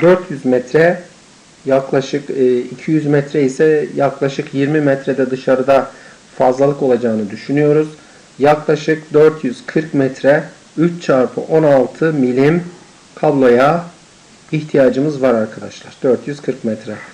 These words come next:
Şimdi burada iki yüz metre olduğu için çelik boru indireceğiz. Ee, bu da doksanlık olacak arkadaşlar. Doksan milimetre ya da üç inç, e,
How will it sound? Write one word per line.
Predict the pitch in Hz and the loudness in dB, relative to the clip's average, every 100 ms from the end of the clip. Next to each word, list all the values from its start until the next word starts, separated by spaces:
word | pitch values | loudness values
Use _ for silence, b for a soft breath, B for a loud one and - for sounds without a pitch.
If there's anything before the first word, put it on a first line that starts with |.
| B B B - | B B B -2
Şimdi | 190 202 190 | 2 4 4
burada | 202 180 196 196 - | 4 6 6 4 0
iki | 151 - | -6 0
yüz | 208 175 | 0 4
metre | 180 180 180 | 2 2 0
olduğu | 170 175 | 2 2
için | 175 185 175 | 2 -2 -4
çelik | - 165 160 - - - - - | -2 0 0 -6 -14 -18 -20 -16
boru | 139 139 135 | -2 2 2
indireceğiz. | 117 123 151 151 165 165 165 - - B B B - | 2 0 -2 0 2 2 0 -12 -20 B B B -12
Ee, | 120 123 127 | -4 -4 -2
bu | 165 | 2
da | 147 131 | 2 4
doksanlık | 156 - 143 156 151 | 2 2 2 2 2
olacak | 127 117 110 | 0 0 -4
arkadaşlar. | 110 117 117 120 147 143 | -6 -4 -6 -6 -2 0
Doksan | 139 139 - 151 | 0 0 -2 -2
milimetre | 143 123 113 110 - | 0 0 -2 -4 -2
ya | 139 139 | 0 2
da | 147 151 | 2 2
üç | 147 151 - | -6 -6 -6
inç, | 143 147 - - - B B B - | -4 -4 -8 -16 -20 B B B -12
e, | 135 | -4